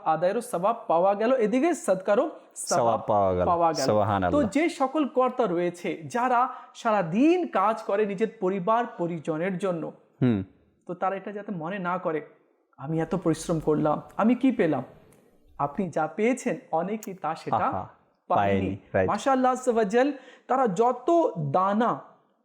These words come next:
Speaker 1: খেয়েছে,
Speaker 2: হুম।
Speaker 1: প্রত্যেকটি দানার বিনিময় আল্লাহ তাআলা আপনাকে সাদকার সওয়াব দান
Speaker 2: আল্লাহ,
Speaker 1: করছে।
Speaker 2: আল্লাহ,
Speaker 1: আরেকটি
Speaker 2: আল্লাহ।
Speaker 1: হাদিসে কারিমা রয়েছে, হযরত সাইয়েদুনা মিকদাম বিন মাদিক রাব রাদিয়াল্লাহু তাআলা আনহু থেকে বর্ণিত রয়েছে,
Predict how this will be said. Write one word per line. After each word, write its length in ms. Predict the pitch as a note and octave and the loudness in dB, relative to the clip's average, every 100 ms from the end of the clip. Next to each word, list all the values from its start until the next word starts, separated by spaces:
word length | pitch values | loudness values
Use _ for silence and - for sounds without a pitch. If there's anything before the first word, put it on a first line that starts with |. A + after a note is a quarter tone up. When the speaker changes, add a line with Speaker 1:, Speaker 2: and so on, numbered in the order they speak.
| _ - | _ -6
Speaker 1:
খেয়েছে, 680 | - C4 D4+ D#4+ - E3+ - | 2 4 4 0 -4 -6 0
Speaker 2:
হুম। 340 | A#2 G2+ F2 E2+ _ _ - | 2 2 0 -6 _ _ -4
Speaker 1:
প্রত্যেকটি 560 | E4+ - G4 F#4+ C#4+ | -4 0 -2 0 -2
দানার 440 | F#3 D#3 A#3+ D#4+ C4 | 0 0 2 2 2
বিনিময় 640 | D#3 B3 F4 E4 C4 E3+ - | 2 2 2 2 2 0 -2
আল্লাহ 240 | G#3+ A3 | 0 -2
তাআলা 280 | A3 F3+ F3 | -2 0 2
আপনাকে 360 | F3 G3 A#3+ | 2 -2 -4
সাদকার 500 | C4+ - G3 F#3+ B3 | -4 0 0 2 0
সওয়াব 540 | D4+ - F#3 D#3 F#3+ C4 - | 0 -2 -2 2 2 0 -4
দান 160 | - B2+ | -2 0
Speaker 2:
আল্লাহ, 120 | A2+ G2+ | 2 2
Speaker 1:
করছে। 480 | G2 G2+ G#2+ G2+ | 4 4 4 4
Speaker 2:
আল্লাহ, 280 | G2 F#2+ F#2+ | 2 2 2
Speaker 1:
আরেকটি 180 | - C#4+ | 2 2
Speaker 2:
আল্লাহ। 60 | C4 | 2
Speaker 1:
হাদিসে 260 | C4 C#4+ | 0 -2
কারিমা 300 | B3+ A#3+ A#3+ | 0 0 2
রয়েছে, 360 | A3 B3+ A#3+ G3+ - | 2 2 0 -6 -6
হযরত 280 | - A3+ C#4+ | -2 0 0
সাইয়েদুনা 440 | E4+ E4+ D#4+ B3 C4 G3 | 0 2 2 2 2 0
মিকদাম 680 | G#3 B3 E3+ A3 C4 D4 | 2 0 0 2 2 2
বিন 240 | A#3+ C4+ C4+ | 4 2 2
মাদিক 480 | F#3+ G3+ G3 C#4 - _ - | 0 0 2 0 -2 _ -4
রাব 380 | D#3+ F#3 G#3 - - | 0 2 2 -2 -6
রাদিয়াল্লাহু 580 | G3 G#3+ E3 E3 F3+ G#3 | -2 0 2 0 0 -4
তাআলা 380 | F3 E3+ F#3 | -2 0 0
আনহু 120 | F#3+ F#3+ | -2 -8
থেকে 180 | G3+ | -8
বর্ণিত 440 | E3+ D#3 E3+ G#3+ A#3+ | -4 -4 -2 -2 -2
রয়েছে, 580 | F#3+ G3 A#3 - D#3+ | -2 0 -2 -2 -6